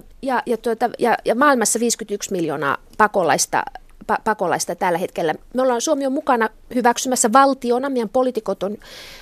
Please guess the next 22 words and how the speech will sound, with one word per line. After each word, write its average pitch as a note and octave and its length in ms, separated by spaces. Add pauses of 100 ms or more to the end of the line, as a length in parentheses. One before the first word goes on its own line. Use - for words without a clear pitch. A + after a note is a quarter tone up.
(180)
ja A3 80
me B3 120
ollaan G#3+ 220
sitä G#3+ 240
kautta F#3 280
mukana G3+ 480
hyväksymässä F#3+ 520
sellaista F#3+ 420 (340)
politiikkaa, G3+ 680
joka, F#3+ 260 (440)
joka A#3+ 220 (160)
pakottaa B3 420
ihmiset, G3+ 560 (200)
ää, G3+ 220
erilaisiin G#3 500
tällaisiin F#3+ 520 (440)
la-, A#3+ 100 (200)
elämää G#3 380
uhkaaviin F3+ 600 (380)
reitteihin, G3+ 680 (440)
yrittää G3+ 460 (300)
kohti - 360